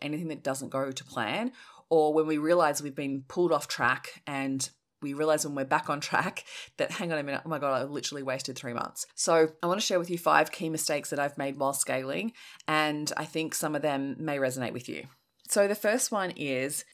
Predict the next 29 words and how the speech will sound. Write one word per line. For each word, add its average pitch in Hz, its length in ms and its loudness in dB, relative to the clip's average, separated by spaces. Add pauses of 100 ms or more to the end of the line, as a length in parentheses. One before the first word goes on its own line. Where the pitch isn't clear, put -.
not 175 260 6
hiring 143 380 0
soon 139 220 -2
enough. - 360 -2
Now, 151 140 -2
I 156 60 2
know 165 120 2
I've 170 160 4
banged 156 220 0
on 151 80 0
about 147 180 2
this 143 120 -6
a 160 40 -4
little 139 200 -4
bit 135 80 -2
in 127 80 -6
the 135 40 -2
last 139 200 2
couple 139 160 -6
of - 100 -6
episodes, 131 420 -2
so 139 100 -2
I 131 40 0
won't 143 240 -4
spend 151 200 -6
too 156 100 -6
much - 220 -4
time 127 260 -4
here. 165 320 -2